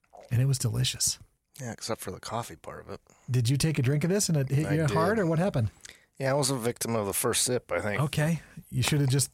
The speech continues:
Speaker 1: eased into it then.
Speaker 2: I did. It was a small sip, trust
Speaker 1: We'll,
Speaker 2: me.
Speaker 1: we'll talk about what
Speaker 2: It,
Speaker 1: we're
Speaker 2: it
Speaker 1: drinking
Speaker 2: burned,
Speaker 1: here in a
Speaker 2: though.
Speaker 1: little bit.
Speaker 2: It's really good flavor, but it burned.
Speaker 1: I love how this smells so far. We're gonna get to it coming up. Um, all right, let's do some, let's do some news, uh, that's
Speaker 2: Oh,
Speaker 1: out there
Speaker 2: good.
Speaker 1: for whiskey.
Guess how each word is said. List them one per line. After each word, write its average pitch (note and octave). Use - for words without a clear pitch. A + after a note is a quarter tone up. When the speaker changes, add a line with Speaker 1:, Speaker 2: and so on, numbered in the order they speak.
Speaker 1:
eased D3+
into E3+
it F#2
then. F2
Speaker 2:
I G#2+
did. C3+
It A#2
was A2
a A2
small A#2+
sip, -
trust D#3
Speaker 1:
We'll, -
Speaker 2:
me. F#2+
Speaker 1:
we'll D3+
talk G3
about B2
what A#2+
Speaker 2:
It, A#2
Speaker 1:
we're A#2+
Speaker 2:
it A#2+
Speaker 1:
drinking B2+
Speaker 2:
burned, A#2+
Speaker 1:
here A#2+
in A#2+
a -
Speaker 2:
though. A2+
Speaker 1:
little A#2
bit. G2
Speaker 2:
It's -
really C3+
good F2
flavor, A2+
but F#2
it -
burned. G2+
Speaker 1:
I B2
love C#3
how G#2+
this F2
smells A#2
so G2
far. -
We're A#2+
gonna B2
get B2
to G2+
it F2+
coming G2+
up. -
Um, G3+
all F#3+
right, D3
let's D#3
do F#3+
some, D3
let's D3+
do F#3
some C#3
news, D3
uh, B2
that's F#3
Speaker 2:
Oh, C#3
Speaker 1:
out B2+
there B2
Speaker 2:
good. B2
Speaker 1:
for A2
whiskey. C3